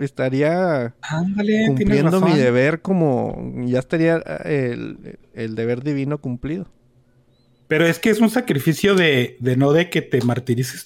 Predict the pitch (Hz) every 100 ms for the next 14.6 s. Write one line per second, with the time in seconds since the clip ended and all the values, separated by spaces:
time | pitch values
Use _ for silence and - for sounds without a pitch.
0 | - 147 190 165 135 113 120 120 143 151
1 | 160 139 110 - - _ _ _ _ 127
2 | 123 123 135 156 165 135 143 139 - 165
3 | 151 156 - 226 233 220 _ 120 120 147
4 | 135 127 127 123 147 143 123 - 113 107
5 | 104 - _ _ _ _ _ - 117 120
6 | 131 135 135 135 - 165 190 185 175 -
7 | 185 - _ _ _ _ _ _ _ _
8 | _ _ - - _ _ _ _ _ _
9 | _ - - 180 190 - 147 151 151 143
10 | - 160 165 170 175 175 - 175 175 175
11 | - 139 135 127 - 127 147 156 - 160
12 | 139 135 117 - - 135 131 120 - -
13 | - 120 120 131 156 151 143 131 127 120
14 | 120 117 - 160 208